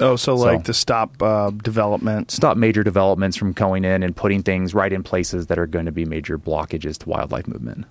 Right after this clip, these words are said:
Speaker 1: Yeah, Boulder's kinda interesting in that way, where they buy up all the available property and then turn it into open space.
Speaker 2: Yeah.
Speaker 1: So you can't develop on it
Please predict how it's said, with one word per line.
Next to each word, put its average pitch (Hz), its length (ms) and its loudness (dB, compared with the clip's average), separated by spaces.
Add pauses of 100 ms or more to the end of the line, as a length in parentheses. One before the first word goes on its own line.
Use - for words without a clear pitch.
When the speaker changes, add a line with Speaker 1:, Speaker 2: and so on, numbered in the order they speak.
Speaker 1:
Yeah, 123 320 4
Boulder's 180 500 2
kinda 139 180 0
interesting 110 440 -2
in 107 80 0
that 104 180 0
way, 110 160 2
where 110 100 2
they 110 100 2
buy 110 340 0
up 110 200 -2
all 110 240 2
the 104 340 0
available 110 460 0
property 113 540 -2
and 107 100 0
then 104 120 -2
turn 113 200 -2
it 110 60 0
into 107 160 -6
open 110 260 -2
space. 117 460 -4 (280)
Speaker 2:
Yeah. 85 280 -2
Speaker 1:
So - 120 -2
you 120 40 0
can't 117 240 0
develop 110 360 0
on 107 180 0
it 107 100 -4